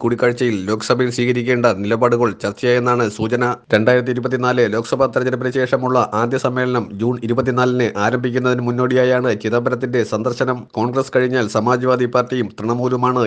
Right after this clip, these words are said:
ഇന്ത്യ സഖ്യത്തിലെ ഏറ്റവും വലിയ പാർട്ടികൾ. പ്രതിപക്ഷ നേതൃസ്ഥാനം, പാർലമെന്റിലെ സഹകരണം ഉൾപ്പെടെയുള്ള വിഷയങ്ങൾ ചർച്ചയായെന്നാണ് സൂചന. ടി എം സിയുടെ പിന്തുണയോടെ രാഹുൽ പ്രതിപക്ഷ സ്ഥാനം ഏറ്റെടുക്കണമെന്നതാണ്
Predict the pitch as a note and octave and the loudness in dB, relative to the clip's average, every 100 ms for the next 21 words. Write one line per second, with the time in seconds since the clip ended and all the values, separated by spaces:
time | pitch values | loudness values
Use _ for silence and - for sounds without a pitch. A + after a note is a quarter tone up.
0 | G2 G#2+ B2+ C3 A#2+ A#2+ B2+ A#2 G#2 A2+ | 0 -2 -2 -2 -4 -2 0 0 0 0
1 | B2+ B2 B2 A#2 - G#2 G#2+ B2 B2 - | -2 2 2 2 0 -2 -2 -2 -2 -6
2 | _ G#2+ A2 B2 C3 B2+ B2+ B2 B2+ B2 | _ -4 -2 0 0 0 0 0 2 0
3 | A2 G#2+ G#2 B2 B2+ B2+ B2+ A#2+ G#2+ A#2+ | 0 0 2 2 0 0 -2 0 0 0
4 | B2+ B2 B2 B2+ B2 B2 B2 C3 B2+ A2 | 0 -2 0 0 2 2 0 0 0 -2
5 | G2+ G#2 G2 C3+ B2+ B2+ B2+ B2+ G#2+ A2 | -4 -8 -2 2 2 2 0 0 -2 -2
6 | A#2 B2+ B2 - _ A2 A2+ B2 A#2+ C3 | 0 0 0 -4 _ 2 4 2 2 0
7 | B2+ B2 C3 C3 B2+ B2+ G#2+ A2 B2 B2 | 0 0 0 0 2 2 2 0 0 -2
8 | A2+ A2+ C3 C3 - C3 B2+ G2+ G#2+ B2+ | -2 -2 -2 -2 0 0 0 -4 -2 -2
9 | C3 C3 B2+ B2+ B2+ B2 | 0 0 0 2 2 2